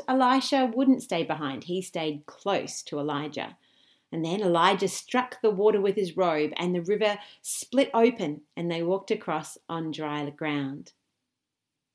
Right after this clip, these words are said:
When they made it to the other side, Elijah said to Elisha,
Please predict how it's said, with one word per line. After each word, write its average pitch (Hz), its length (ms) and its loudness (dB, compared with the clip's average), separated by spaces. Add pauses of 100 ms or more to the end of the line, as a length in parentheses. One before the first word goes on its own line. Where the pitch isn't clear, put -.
(460)
When 226 160 4
they 240 140 4
made 180 180 0
it - 120 -2
to - 40 -14
the 156 140 -2
other 147 140 -6
side, 143 460 -8
Elijah 165 460 -4
said 147 240 -4
to 147 140 -8
Elisha, 147 540 -6